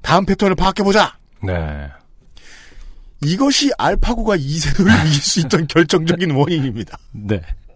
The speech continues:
Speaker 1: 인간이 아니죠, 그는. 아내와 함께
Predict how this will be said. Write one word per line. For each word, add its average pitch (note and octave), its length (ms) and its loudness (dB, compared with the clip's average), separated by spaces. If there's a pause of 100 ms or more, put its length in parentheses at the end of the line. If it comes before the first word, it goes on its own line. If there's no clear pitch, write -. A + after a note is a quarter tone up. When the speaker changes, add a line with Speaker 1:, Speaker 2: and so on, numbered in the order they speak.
(220)
Speaker 1:
인간이 G3 440 4
아니죠, C#3 460 0
그는. D3 340 0 (2250)
아내와 C3 380 6
함께 B2 360 2